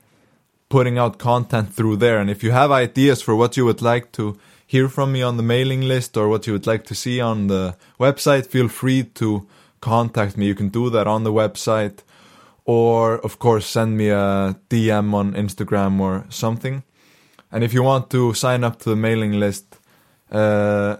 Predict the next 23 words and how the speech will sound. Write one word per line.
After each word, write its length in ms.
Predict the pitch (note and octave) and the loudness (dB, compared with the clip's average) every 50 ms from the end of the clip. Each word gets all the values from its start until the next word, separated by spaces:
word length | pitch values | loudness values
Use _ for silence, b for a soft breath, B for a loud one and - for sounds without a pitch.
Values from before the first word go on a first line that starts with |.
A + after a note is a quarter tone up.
| _ _ | _ _
you 100 | - A2 | -6 -4
can 160 | G#2+ - A2 G2 | -2 -2 -4 -4
send 340 | - - B2 A2+ A#2+ B2 | -2 -2 0 0 0 -2
me 100 | A#2 A#2 | -2 0
your 140 | A2 G#2 G#2 | 0 0 0
email 440 | G#2+ A2+ A2 A2+ A#2+ A#2+ A#2 A2 G#2+ | 0 0 -2 -2 0 0 0 0 0
now 200 | G2+ G#2 G#2+ A2+ | 0 0 2 2
on 100 | A2 G#2+ | 0 0
Instagram, 600 | G#2 G#2+ A2+ A2+ - - A2+ G2 A#2 A#2 A#2 A#2 | 0 -2 -4 -6 -4 -6 -4 0 0 0 0 0
but 120 | G#2 A2+ G#2 | -2 -2 -2
I'm 100 | G#2 G#2 | 0 0
working 380 | G#2 A2+ A#2 A2+ - B2 A#2 | 2 0 0 0 -4 -6 -4
on 180 | A2+ A2+ A2 G#2+ | -4 -4 -4 -4
just 220 | - A2+ A2+ - | -6 -8 -10 -6
putting 240 | _ - A#2+ A#2+ A#2+ | _ -2 0 0 0
it 120 | A#2 A2+ A#2 | -2 -2 -2
up 200 | A#2+ A#2+ - B2+ | -2 -2 -2 -4
on 80 | A#2+ | -2
the 80 | A2+ A2 | 0 0
website, 560 | A#2 B2 C3 - - - D3 D3 C#3+ - - | 0 0 0 -2 -4 -4 -4 -4 -4 -8 -10
so 100 | - B2+ | -6 -6
you 100 | A#2 A2+ | -6 -4
can, 280 | A2 - A2+ A2+ A#2 | -4 -6 -8 -10 -10